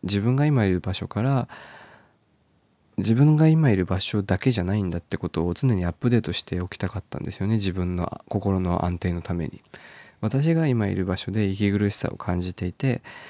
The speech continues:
どうしようもなくなって、もう何もしたくなくなったり、そこでうずくまってしまったとしても、同じ時間軸で別の世界とか別の社会では、いろんな人がいろんなことをしながら時間が等しく流れているっ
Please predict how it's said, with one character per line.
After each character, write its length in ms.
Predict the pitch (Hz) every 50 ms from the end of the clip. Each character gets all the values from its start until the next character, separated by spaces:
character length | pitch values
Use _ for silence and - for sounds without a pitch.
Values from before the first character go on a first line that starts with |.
| - - - - - - _ _ _ _ _ _ _ _
ど 120 | 101 104 101
う 40 | 101
し 100 | - -
よ 60 | 127
う 40 | 135
も 60 | 135
な 120 | 127 123
く 100 | - 113
な 80 | 117 113
っ 40 | 113
て、 420 | - _ - - - - - - - - - -
も 180 | 90 98 92
う 20 | 85 -
何 200 | - 98 98 107
も 140 | 110 113 107
し 60 | -
た 120 | - 120
く 100 | - 95
な 80 | 90 87
く 100 | - -
な 120 | 101 101
っ 40 | 98
た 140 | - - -
り、 180 | - 71 -
そ 120 | - - 101
こ 120 | - 98
で 280 | 98 98 92 95 95 - - - - - _
う 80 | - 101
ず 120 | 98 104
く 80 | - 107
ま 100 | 101 101
っ 40 | 101
て 120 | - 104
し 100 | - -
ま 120 | 107 104 104
っ 40 |
た 140 | - - 104
と 100 | - -
し 60 | -
て 140 | - - 123
も、 220 | 120 127 123 - 107
同 120 | 123 139
じ 180 | 139 143 143 139
時 140 | 135 135
間 240 | 135 - 143 143 131
軸 240 | 98 95 90 - 80
で 180 | 82 104 101 92
別 280 | 95 92 92 - -
の 100 | 127 131
世 140 | 131 151 139
界 220 | - 120 101 95
と 180 | - - - -
か 80 | - 85
別 240 | 95 90 98 110
の 80 | 117 123
社 140 | 123 - 135
会 200 | - 123 104 98
で 80 | 98
は、 260 | 104 123 143 139 120 - - - - - - - - - - - - _ _ _ _ _ _ _ _
い 60 | -
ろ 120 | 92 98 98
ん 60 | 110
な 60 | 120
人 180 | 120 - - 131
が 140 | 110 95 -
い 60 | 90
ろ 100 | 101 107
ん 60 | 113
な 80 | 117 113
こ 120 | 113 117
と 120 | 113 - 110
を 40 | 101
し 120 | - -
な 100 | 95 95
が 120 | 104 113
ら 220 | 123 139 139 123 104
時 140 | 98 95 -
間 180 | - 98 98
が 160 | 98 95 - - _ _ _ - -
等 100 | - 113
し 80 | 107 -
く 100 | - 127
流 240 | 107 90 87 87 87
れ 80 | 90
て 120 | 90 - 90
い 60 | -
る 120 | -
っ 20 | -